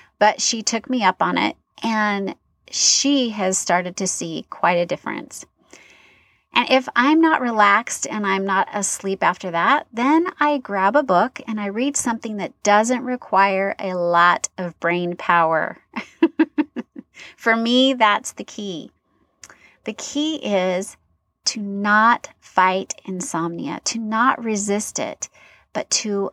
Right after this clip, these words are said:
allow it, acknowledge it, and allow it to be there.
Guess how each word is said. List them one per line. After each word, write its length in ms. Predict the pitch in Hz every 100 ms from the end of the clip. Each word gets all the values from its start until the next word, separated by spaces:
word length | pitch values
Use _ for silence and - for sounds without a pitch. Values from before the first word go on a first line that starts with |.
| -
allow 560 | 196 185 175 180 180
it, 140 | 180 -
acknowledge 720 | 202 196 196 208 226 226 196
it, 160 | 165 -
and 160 | - 202
allow 480 | 202 202 202 214 277
it 120 | 285
to 120 | -
be 180 | 247 185
there. 300 | 180 135 139